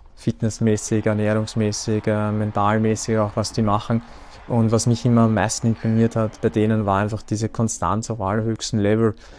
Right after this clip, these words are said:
Äh, weil, also ich hab nach den zwei French Open Finals,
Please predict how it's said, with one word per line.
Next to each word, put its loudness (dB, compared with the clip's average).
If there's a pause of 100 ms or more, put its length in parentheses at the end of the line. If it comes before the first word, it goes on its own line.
(340)
Äh, -4
weil, 0 (280)
also -2
ich -6
hab 2 (400)
nach 0
den 0
zwei 0
French -2
Open -2
Finals, 0